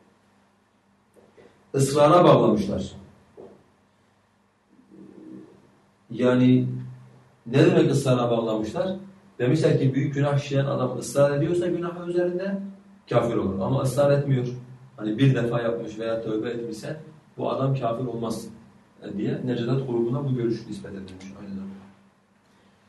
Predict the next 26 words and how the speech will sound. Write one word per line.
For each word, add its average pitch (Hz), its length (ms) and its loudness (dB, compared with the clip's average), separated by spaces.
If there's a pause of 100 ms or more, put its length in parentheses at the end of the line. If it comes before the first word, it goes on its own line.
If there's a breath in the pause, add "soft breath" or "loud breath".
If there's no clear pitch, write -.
Sufriye 160 500 4
grubu 156 600 6 (1700)
demişler 180 480 6
ki 196 360 4
büyük 156 180 2
günah 156 240 0
işleyen 160 280 2
niye 160 180 2
kafir? 139 420 0
Çünkü 139 180 -2
şeytana 131 420 0
ibadet 110 320 -2
etmiştir. - 500 -12 (760)
Hani 107 140 -8
Allah 110 180 -2
Azze 117 220 0
ve 113 100 -2
Celle 120 200 0
diyor - 200 -2
ya, - 20 0
"La 117 120 -2
ta'budu 107 360 -2
şeytan, 104 420 -4 (420)
şeytana 107 500 -6
ibadet 107 340 -4
etmeyin." 98 380 -6